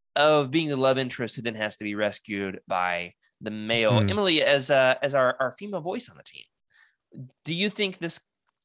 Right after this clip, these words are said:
Speaker 1: fell too much into that trope, or was she a fearsome bounty hunter in her own right? Did it, did she stand on her own enough, or did it kind of fall into that pitfall?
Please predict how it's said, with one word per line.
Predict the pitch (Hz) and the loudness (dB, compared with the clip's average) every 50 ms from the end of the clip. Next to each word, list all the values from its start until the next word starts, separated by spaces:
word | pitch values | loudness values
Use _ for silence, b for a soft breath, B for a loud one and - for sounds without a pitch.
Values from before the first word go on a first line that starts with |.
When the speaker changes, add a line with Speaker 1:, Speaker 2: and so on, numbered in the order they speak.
| _ _ _ | _ _ _
Speaker 1:
fell | 175 165 156 | 0 0 0
too | 147 - 160 | 0 -4 -6
much | 139 135 135 127 - | -6 -6 -6 -6 -8
into | 127 120 113 | -10 -6 -2
that | 110 107 - - | -2 -2 -2 -2
trope, | - - 202 226 233 233 233 - - - | -2 -2 0 0 0 -2 -4 -10 -10 -6
or | - 170 175 175 175 175 | -4 -2 0 0 0 0
was | 160 151 156 160 160 156 | 0 2 2 2 0 -2
she | - - - 147 131 127 117 107 101 - _ _ _ _ _ _ | -4 -6 -4 -4 -2 -2 -4 -6 -8 -12 _ _ _ _ _ _
a | - 104 107 | -6 -6 -6
fearsome | 104 - 113 107 101 - - 107 95 90 90 92 _ _ | -6 -6 -6 -6 -6 -6 -8 -10 -10 -10 -14 -18 _ _
bounty | - 104 98 101 104 | -4 -2 -2 -2 -4
hunter | 98 101 101 98 95 | -8 -8 -8 -8 -8
in | - 95 95 | -10 -10 -12
her | 92 90 98 95 - | -12 -12 -12 -10 -10
own | 98 95 95 95 | -10 -10 -10 -12
right? | - 87 82 80 76 69 92 | -10 -8 -6 -6 -8 -8 -12
Did | 104 110 101 | -14 -14 -14
it, | 104 - - - - _ - | -12 -14 -14 -16 -18 _ -16
did | 117 107 | -12 -10
she | - - 127 | -10 -8 -8
stand | 117 - - 117 123 127 | -10 -4 -2 -2 -2 -2
on | 120 113 | -2 -6
her | 110 113 113 113 | -6 -4 -2 0
own | 113 113 120 123 | 2 2 2 0
enough, | 120 117 117 120 127 143 147 - - - - | -2 -2 -2 0 0 -2 -2 -6 -12 -14 -10
or | - 120 120 120 120 117 117 117 113 113 113 110 113 113 117 - _ _ _ _ _ _ _ _ - 123 | -6 -6 -4 -4 -2 -2 -2 -2 -2 -2 -2 -4 -6 -8 -10 -14 _ _ _ _ _ _ _ _ -18 -12
did | 113 120 113 110 | -10 -8 -8 -8
it | - - | -10 -10
kind | - 113 101 | -8 -8 -8
of | 98 | -4
fall | - 101 101 101 | -2 -2 -2 -2
into | 98 98 98 | -4 -6 -6
that | 95 104 - - _ | -6 -8 -8 -8 _
pitfall? | - - _ - - - - - | -18 -20 _ -14 -14 -14 -14 -16